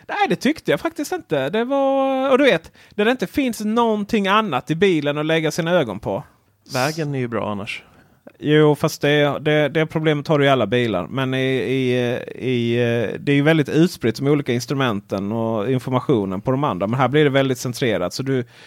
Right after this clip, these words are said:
Speaker 1: du
Speaker 2: Mm.
Speaker 1: har det hela tiden, liksom, i höger blickfång där.
Speaker 2: Mm. Hur var autopiloten då? Testade du någonting?
Speaker 1: Ja, den är ju... Den känns ju säkrare och bättre än, än allting annat jag har tagit sådär.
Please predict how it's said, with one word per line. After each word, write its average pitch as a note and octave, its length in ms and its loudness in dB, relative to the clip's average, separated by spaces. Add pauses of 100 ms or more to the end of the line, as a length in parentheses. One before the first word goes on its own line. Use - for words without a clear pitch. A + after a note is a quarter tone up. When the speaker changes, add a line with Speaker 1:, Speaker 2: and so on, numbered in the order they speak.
(100)
Speaker 1:
du C3+ 80 -8
Speaker 2:
Mm. C#3+ 120 2
Speaker 1:
har C3 260 4
det D3+ 60 2
hela D#3 180 2
tiden, C3 340 -2
liksom, B2 260 -6
i A#2+ 40 -2
höger B2+ 300 0
blickfång A#2 520 -8
där. A2+ 80 -8 (520)
Speaker 2:
Mm. A2 160 -6 (260)
Hur D#3 200 -2
var F#3 120 6
autopiloten D#3 760 0
då? E2 160 -6 (420)
Testade D#3+ 260 -2
du - 20 -2
någonting? B2+ 340 -6
Speaker 1:
Ja, C3 440 4
den C#3+ 180 0
är C#3+ 160 2
ju... A#2+ 420 -2 (400)
Den D#3 240 0
känns B2+ 420 0
ju C3+ 40 -4
säkrare D#3+ 500 2
och A#2+ 60 0
bättre B2 460 -2
än, G#2 260 -2 (380)
än G2+ 200 -2
allting G#2 380 0
annat G2+ 300 -4
jag G2 80 0
har F#2+ 160 -2
tagit - 280 -4 (120)
sådär. F#2 380 -2